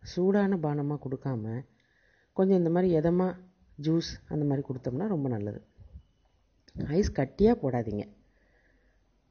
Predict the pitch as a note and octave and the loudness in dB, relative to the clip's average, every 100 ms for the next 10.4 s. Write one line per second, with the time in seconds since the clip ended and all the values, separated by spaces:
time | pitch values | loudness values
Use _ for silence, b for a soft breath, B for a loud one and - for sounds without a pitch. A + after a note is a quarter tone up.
0 | _ F3+ F3+ F3 F#3+ D#3+ C#3+ C3+ D3 C#4 | _ 0 2 2 0 -2 -2 -2 -2 -4
1 | - _ _ _ _ D3 G3+ G#3 E3 C#3 | -8 _ _ _ _ 0 2 2 0 2
2 | C3 G#3+ F4 - - - - E3+ F#3+ F#3 | 0 -2 -4 -8 -20 -6 -2 2 4 2
3 | A#2 - - - - - - - - - | 2 -2 -6 -6 -14 -20 -20 -20 -20 -10
4 | - F3 G#3+ A3 C#3+ C#3+ - G#3 F#4+ - | -2 2 4 4 2 0 -2 0 -2 -4
5 | b b b b b D#3+ G3+ A#3+ - G#3 | b b b b b 2 4 4 2 2
6 | G#3 G#3+ - D3+ - C#3+ C3 E3 E3+ D3+ | 4 2 2 -2 0 -2 0 0 2 2
7 | C3 B2+ G#2+ - B2+ A#2 - C3+ C3+ D3+ | 0 0 -2 0 0 0 -2 -4 -2 0
8 | C#3+ C3+ A2+ A#2+ - G2 A#3+ - F#3+ D#3+ | 0 0 -2 -4 -6 -4 -6 -6 -4 -2
9 | C#3 - G#4 - b b b b b b | -2 0 -2 -2 b b b b b b
10 | G#3+ G3 D3 C3+ | 2 4 4 2